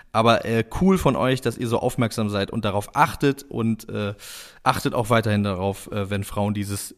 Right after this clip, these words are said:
äh, Handzeichen machen und, ähm, ja, das fand ich auf jeden Fall ganz cool.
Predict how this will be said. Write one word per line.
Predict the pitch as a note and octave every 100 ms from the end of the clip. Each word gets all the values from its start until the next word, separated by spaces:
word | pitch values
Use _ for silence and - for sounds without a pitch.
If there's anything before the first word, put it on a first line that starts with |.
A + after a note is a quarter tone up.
| -
äh, | G#2+ G#2+
Handzeichen | G2 D3+ E3+ D3+ C3+ B2
machen | A2+ B2 C3 B2 -
und, | A#2 G#2+ - -
ähm, | A2 A2 A2 A#2 - - - -
ja, | A2+ - -
das | C3+
fand | A3 A3
ich |
auf | G#3+
jeden | G#3
Fall | G#3
ganz | G3 - -
cool. | A3+ A3+